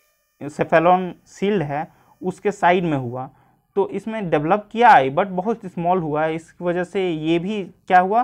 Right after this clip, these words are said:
कि ब्लाइंड के कैटेगरी में चल गया। इसका एग्जांपल है माइक्रोडिस्कस।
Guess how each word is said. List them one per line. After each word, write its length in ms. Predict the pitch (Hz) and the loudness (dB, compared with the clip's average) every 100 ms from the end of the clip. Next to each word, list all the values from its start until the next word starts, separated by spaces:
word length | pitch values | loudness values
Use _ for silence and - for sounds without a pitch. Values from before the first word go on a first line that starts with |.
| 262 _ _ _ _ | -4 _ _ _ _
कि 240 | 233 240 - 151 | -6 -6 -8 -8
ब्लाइंड 400 | 135 160 208 214 | 4 4 4 -2
के 60 | |
कैटेगरी 420 | 202 156 151 147 | -6 -4 -4 -4
में 120 | 160 151 | -4 -4
चल 140 | 135 | -6
गया। 160 | 127 123 | -4 -6
इसका 260 | 151 175 | -6 -4
एग्जांपल 380 | 190 180 180 - | -2 0 0 -2
है 100 | 190 | -4
माइक्रोडिस्कस। 920 | 151 135 160 185 170 139 - 113 _ | -2 0 0 -2 -4 -6 -10 -18 _